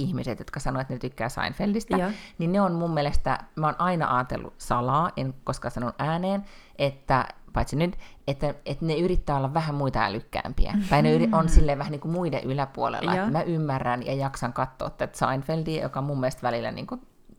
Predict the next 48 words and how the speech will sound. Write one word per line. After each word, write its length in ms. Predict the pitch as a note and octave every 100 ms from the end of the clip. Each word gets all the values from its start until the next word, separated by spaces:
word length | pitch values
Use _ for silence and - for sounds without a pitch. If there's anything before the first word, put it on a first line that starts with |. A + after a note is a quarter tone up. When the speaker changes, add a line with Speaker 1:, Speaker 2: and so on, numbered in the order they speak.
| -
Speaker 1:
todella 320 | - C#3+ C3 B2
vaan 120 | A#2+
liian 320 | D#3+ F3 C3
nopea, 340 | C3 C3 D#3 D3+
ne 80 | C#3
puhuu 320 | - B2 B2
liian 220 | G#2 A2+
nopeasti, 560 | C3+ D3+ E3+ E3+ - D#3
sit 200 | D#3 D3+
niissä 200 | C#3+ C#3
on 60 |
välillä 240 | C#3 C3 B2
vitsejä, 280 | C3 C3
mitä 160 | A#2 A2
mä 100 | G#2
en 100 | A2+
ymmärrä, 500 | - E3 E3+ E3+ E3+ - - -
sit 160 | E3 C#3+
on 140 | C#3+
outoja 360 | - E3 D#3 B2+
hahmoja, 480 | E3 D#3 F#3+ D3+ C#3+
mitä 180 | B2+ A#2
mä 60 |
en 60 | C3
hahmota, 420 | D3+ D3 D3 -
niinku 160 | A#3 -
se 120 | -
yksi 200 | B2 - -
mies, 220 | B2+ B2+
joka 140 | - B2+
kaatuu 420 | C3 C3+ D#3 E3
jatkuvasti. 760 | E3 D3+ D#3 - C#3 D3 D3 A#3+
Speaker 2:
Kramer. 460 | F3 E3+ E3+ G3
Speaker 1:
Ja, 80 | D#3 -
ja 100 | E3
sit 180 | G3+ A#3+
se, 140 | - G3+ F#3
niin, 280 | E3+ F#3+ G3 A3+ -
ja 60 | F3
sit 140 | F#3+
se 140 | E3 -
Ela-, 400 | D#3 D#3 D3+ D3+
Elaine, 540 | D3+ D3 D3 D3 D#3 D#3+
Speaker 2:
Elaine, 220 | D3+ C#3
Speaker 1:
Elaine 280 | C#3+ D#3+ E3
Speaker 2:
joo. 100 | D#3 C#3+
Speaker 1:
on 180 | C3+ -
niinku, 240 | C#3+ C3+